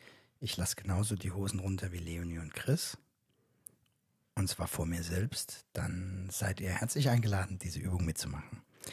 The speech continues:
Als erstes aber vielen Dank fürs Zuhören. Vielen Dank fürs Dabeisein und vielen Dank für deine Aufmerksamkeit, für eure Aufmerksamkeit, dass ihr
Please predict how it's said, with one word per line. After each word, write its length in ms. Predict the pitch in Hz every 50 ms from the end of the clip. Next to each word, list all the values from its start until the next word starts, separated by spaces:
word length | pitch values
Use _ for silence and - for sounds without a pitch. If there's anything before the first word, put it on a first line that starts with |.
| - - - - - - - - - - _ _ _ _ _ _ _ _ _ _ _ _ _ _ _ _ _ _ _ _ _ _ _ _ _ _ - _
Als 140 | - 95 92
erstes 380 | 90 95 92 - - - -
aber 320 | - 110 95 95 95 98 87 - - - - - - _ _ _ _
vielen 280 | - - - 107 101 98
Dank 280 | 95 110 151 - - - - - - - - _ - - _ _ _ _ - - _
fürs 340 | - - - 101 - - -
Zuhören. 560 | - - 95 87 - - 76 71 69 71 - - - - - - - -
Vielen 240 | - - 92 90 85
Dank 160 | 82 90 -
fürs 140 | 90 87 -
Dabeisein 520 | - 80 87 113 143 156 147 156 160 156
und 140 | 110 95 -
vielen 240 | - 101 90 92 90
Dank 380 | 95 98 104 110 110 - - - - - - - - _ _ _ _ _ _ _ _
für 480 | _ - - - - 101 98 92 92 92
deine 320 | - 80 82 85 82 -
Aufmerksamkeit, 560 | 113 120 - 143 139 - - 127 113 110 107
für 120 | - - -
eure 200 | - 127 120 131
Aufmerksamkeit, 600 | - 107 - 107 104 - 107 101 - 98 92 -
dass 160 | 87 82 -
ihr 400 | - 85 87 82 78 76 78 78